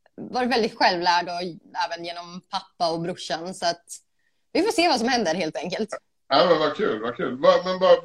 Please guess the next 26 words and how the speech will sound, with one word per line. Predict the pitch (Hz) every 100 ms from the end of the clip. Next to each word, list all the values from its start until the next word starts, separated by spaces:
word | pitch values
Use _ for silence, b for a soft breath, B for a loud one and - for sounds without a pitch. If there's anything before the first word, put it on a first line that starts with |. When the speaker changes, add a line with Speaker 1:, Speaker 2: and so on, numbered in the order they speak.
| 170
Speaker 2:
berätta | 180 214 220
lite | 202 151
grann, | 143 147
vad | 175
innebär | 175 170 165 156
att, | 160 165 160 156
att | 165
jobba | 156 170 175
med | 175 160
röjning | 151 131 123 123 123
och | 120
viltbehandling | 120 - 117 117 107 110 110 110
och |
så | - 107
här? | 107
Vad, | 131 131
vad | 139
är | 139
det |
för | 139
typ | 135 139
av | 139 135
jobb | 147 143
som | - 135
ni | 143
tar? | 139